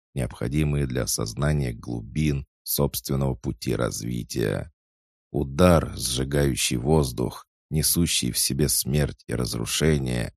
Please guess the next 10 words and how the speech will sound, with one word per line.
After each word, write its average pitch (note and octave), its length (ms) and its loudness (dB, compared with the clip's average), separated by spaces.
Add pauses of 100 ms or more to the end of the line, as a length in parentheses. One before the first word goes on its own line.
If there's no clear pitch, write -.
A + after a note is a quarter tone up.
(280)
эхо C#2 320 2
которого A#1+ 600 -2
волной C#2 640 0
белых A#1+ 540 -4
искр - 520 -4
ошпарило B1 800 0
и C2 60 -6
оплавило B1+ 640 0
горный A#1+ 560 -4 (100)
пик, D2+ 360 -2